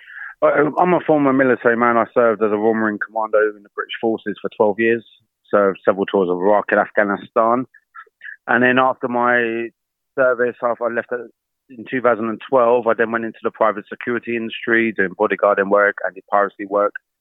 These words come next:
I just didn't feel fulfilled. And then I met a, a guy who was going out to Iraq and Syria to fight isis. Uh, my father's Syrian. He's a Christian Syrian from Damascus.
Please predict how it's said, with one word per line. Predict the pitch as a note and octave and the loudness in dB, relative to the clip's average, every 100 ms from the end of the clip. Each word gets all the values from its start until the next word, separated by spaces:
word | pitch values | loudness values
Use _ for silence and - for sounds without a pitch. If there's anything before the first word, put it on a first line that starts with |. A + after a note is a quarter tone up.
| _ _ - | _ _ -2
I | |
just | A#2 A#2 | 0 0
didn't | B2 | -2
feel | G#2+ A#2+ | 0 -2
fulfilled. | - G#2 C3+ B2+ A2 - _ _ _ _ _ _ - | -4 -4 0 0 -2 -6 _ _ _ _ _ _ -4
And | B2 | -2
then | B2 | 2
I | B2+ | 2
met | C3 A#2+ | 2 2
a, | A#2 A#2+ A2 G2+ | 0 -2 -4 -8
a | - | -4
guy | A#2+ A#2+ A#2 G#2 | 0 2 0 -2
who | A2 | -8
was | G#2 | -6
going | - A2+ A2+ | -2 0 0
out | A2+ G#2+ G#2+ _ | -2 -2 -8 _
to | A#2 A2+ A2+ A2 A2 A2 A2 A2 | -10 -8 -6 -6 -4 -4 -2 -2
Iraq | G#2+ A2+ G#2+ | 2 2 2
and | G2+ - | -4 0
Syria | B2 | 0
to | G#2 - | 2 2
fight | A2 G#2+ | 0 2
isis. | B2 B2 - F#2+ _ - | 0 0 -8 -16 _ -10
Uh, | |
my | G2 G#2+ - | -4 -4 0
father's | A2 G2+ G2 - | 0 0 -6 -8
Syrian. | A#2+ A#2 C3 C3 _ _ - _ _ | -4 -4 -4 -8 _ _ -20 _ _
He's | G#2+ | -8
a | G2 | -6
Christian | - A2+ A#2 G#2 | -8 -6 -6 -4
Syrian | - G#2+ F#2 | -2 -2 -2
from | G2+ | -4
Damascus. | F#2+ G#2+ A2 - A#2 | -2 0 0 0 -2